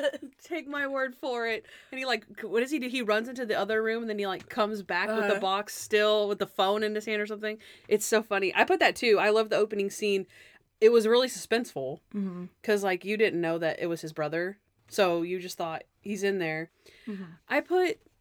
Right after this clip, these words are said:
Speaker 2: the really sweet scene. They have a sweet moment where they're watching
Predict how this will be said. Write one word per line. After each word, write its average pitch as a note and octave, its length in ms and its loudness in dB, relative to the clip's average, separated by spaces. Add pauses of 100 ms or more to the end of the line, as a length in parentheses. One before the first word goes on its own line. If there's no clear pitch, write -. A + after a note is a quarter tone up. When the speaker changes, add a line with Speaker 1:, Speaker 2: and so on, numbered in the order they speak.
(220)
Speaker 2:
the C4+ 300 -6
really D4+ 280 0
sweet D4+ 380 -4
scene. F3+ 640 0
They G#3 120 0
have B3 120 0
a B3+ 60 0
sweet C4+ 260 -4
moment A#3 640 2
where G3+ 220 0
they're G3 200 2
watching G#3 580 -2